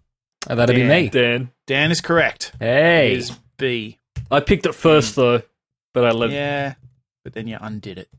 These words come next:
Speaker 1: I think
Speaker 2: You
Speaker 1: you, you
Speaker 2: unpicked.
Speaker 1: better, you better read it out again 'cause the listeners and, and possibly us as well have already forgotten what that was.
Speaker 2: <laughs> Arctic Blast. The, the tagline for Arctic Blast is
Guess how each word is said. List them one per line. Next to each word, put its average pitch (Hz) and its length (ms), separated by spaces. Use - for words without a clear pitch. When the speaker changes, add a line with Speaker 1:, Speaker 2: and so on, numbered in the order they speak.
Speaker 1:
I 127 80
think 160 200
Speaker 2:
You 139 60
Speaker 1:
you, 127 40
you 131 220
Speaker 2:
unpicked. 113 80
Speaker 1:
better, 135 360
you 127 120
better 156 220
read 135 200
it 123 100
out 120 180
again 107 260
'cause 113 180
the 120 80
listeners 120 460
and, 104 180
and 101 260
possibly 104 580
us 104 280
as 107 120
well 135 260
have 117 240
already 110 240
forgotten - 400
what 98 140
that 95 140
was. - 300
Speaker 2:
<laughs> 233 720
Arctic 160 300
Blast. 131 400
The, 147 260
the 135 240
tagline 185 420
for 156 80
Arctic 165 360
Blast 135 400
is 117 280